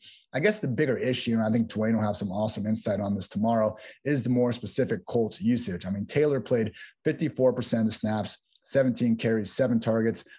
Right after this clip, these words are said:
Hines played forty-six percent of the snaps, nine carries, six targets. Our concern previously was Taylor being this sixty percent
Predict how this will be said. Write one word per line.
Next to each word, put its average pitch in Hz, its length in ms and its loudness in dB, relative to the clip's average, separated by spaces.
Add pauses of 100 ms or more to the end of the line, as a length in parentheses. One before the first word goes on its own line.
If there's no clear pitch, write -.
(100)
Hines 127 280 2
played 107 180 -2
forty-six 110 500 0
percent 127 340 0
of 117 40 4
the 113 80 0
snaps, 120 380 -2 (240)
nine 120 300 2
carries, 110 380 0
six 131 200 0
targets. 90 460 -4 (960)
Our 170 180 2
concern 156 600 0
previously 110 720 0 (220)
was 107 140 -2
Taylor 101 600 0 (180)
being 123 300 2
this 107 160 0
sixty - 340 -2
percent 120 640 -2